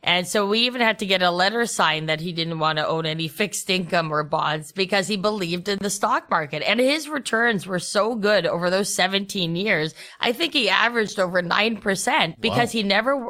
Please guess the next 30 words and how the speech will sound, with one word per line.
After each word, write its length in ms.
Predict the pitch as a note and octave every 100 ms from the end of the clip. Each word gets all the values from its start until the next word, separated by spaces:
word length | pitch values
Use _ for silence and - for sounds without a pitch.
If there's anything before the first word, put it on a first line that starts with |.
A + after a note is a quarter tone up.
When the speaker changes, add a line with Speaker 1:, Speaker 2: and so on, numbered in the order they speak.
| -
Speaker 1:
yeah, 320 | A3+ A#3+ A#3+
he 140 | G#3
never 320 | G#3 G#3+ C#4
worried 560 | C#4 A#3 A#3+ D#3 F#3+ D4
and 140 | - G3
he 100 | G#3+
didn't 240 | F#3+ G#3+
own 160 | G#3 G3
any 180 | F#3+ F#3+
bonds. 580 | G3+ F#3+ D#3 E3+ - -
And 340 | F#3+ F3 F3
he 80 | F#3+
trusted 500 | G3 F3+ F3 F3 E3+
us 240 | - F3
to 100 | -
manage 340 | F3+ F3 F3 -
the 100 | E3
portfolio 680 | - D#3+ - C4 A#3+ F3 E3+
as 240 | E3+ E3
we 140 | F3
did. 360 | E3 F#3+ D#3 B2
So 180 | - A#3+
I, 140 | A#3 A#3
again, 460 | - D#2+ A#3+ B3+
everyone's 440 | A#3 A#3+ B3 A#3+ F#3
different. 300 | C4 F#3 F3+
Not 140 | F#3
everybody's 500 | G3 G3+ G3 F#3+ -
searching 380 | A3+ A3 A3 F#3+
for 400 | - E3+ D#3